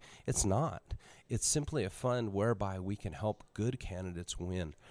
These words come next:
And when you think about it, if every member of the I E A, if each one of them would contribute a dollar a month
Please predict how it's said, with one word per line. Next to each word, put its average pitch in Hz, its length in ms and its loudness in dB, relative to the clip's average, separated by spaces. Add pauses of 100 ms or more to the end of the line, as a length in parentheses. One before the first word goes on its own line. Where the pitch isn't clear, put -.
(300)
And 104 400 4 (140)
when 113 260 2
you 110 140 4
think 160 240 0
about 92 240 0
it, - 80 -10
if 107 160 -2
every 156 640 0 (680)
member 110 540 4
of 92 100 2
the 95 160 0
I 95 140 -2
E 87 180 -2
A, 85 240 -4
if 98 200 -8
each - 240 -6
one 123 120 0
of 110 60 0
them 87 260 -2
would 87 200 -2
contribute 92 640 -2 (440)
a 82 80 -6
dollar 92 360 0
a 90 60 -2
month 85 400 -2